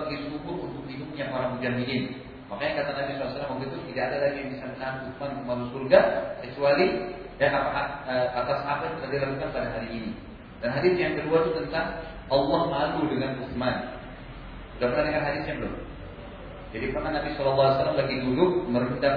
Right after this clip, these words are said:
merendam kaki beliau di air dingin. Karena waktu itu musim panas. Beliau duduk di kebun, satu kebun di Madinah. Beliau rendam ada kayak kuala air, genangan air dingin. Dia rendam kakinya untuk dingin badan. Waktu itu Abu, Abu Musa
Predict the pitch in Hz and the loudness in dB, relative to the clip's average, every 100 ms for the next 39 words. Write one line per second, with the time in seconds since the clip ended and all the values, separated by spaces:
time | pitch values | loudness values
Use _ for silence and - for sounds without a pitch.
0 | 135 - 139 143 143 - - 123 120 120 | 2 -2 -2 0 0 0 -4 -6 -6 -2
1 | 139 151 - 117 120 127 131 - 127 151 | 0 2 0 0 0 0 -2 -4 -6 -6
2 | - 120 98 - - - - - 113 113 | -4 -4 -6 -8 -14 -16 -16 -4 0 0
3 | 113 147 - 117 120 127 123 - - - | 0 -4 -4 0 2 4 2 0 -6 -10
4 | - - - 120 135 135 135 - 120 147 | -12 -14 -4 0 0 0 -2 -6 -2 0
5 | 190 - - - 113 117 120 135 127 120 | 0 -2 -6 -4 -4 -4 -6 -4 -2 0
6 | 110 117 147 - - - - - 135 139 | 2 2 4 2 0 -6 -10 0 2 4
7 | 139 156 135 123 139 135 127 127 123 123 | 6 6 6 4 2 0 -4 0 2 2
8 | 123 120 147 185 - - - 120 117 120 | 2 2 4 4 4 0 -6 -2 0 0
9 | 123 123 156 160 - 156 131 101 117 117 | 0 0 0 -2 -4 -4 -2 -2 -4 -4
10 | 143 135 123 - - 117 120 120 123 127 | -2 0 -2 -2 -2 -4 -2 -4 -4 0
11 | 123 120 120 - - - - - - - | 4 4 4 2 -2 -6 -10 -14 -14 -10
12 | - - 185 95 - - - - 135 123 | -8 -6 -4 -4 -4 -8 -6 -2 0 0
13 | - - 185 | 0 -4 -2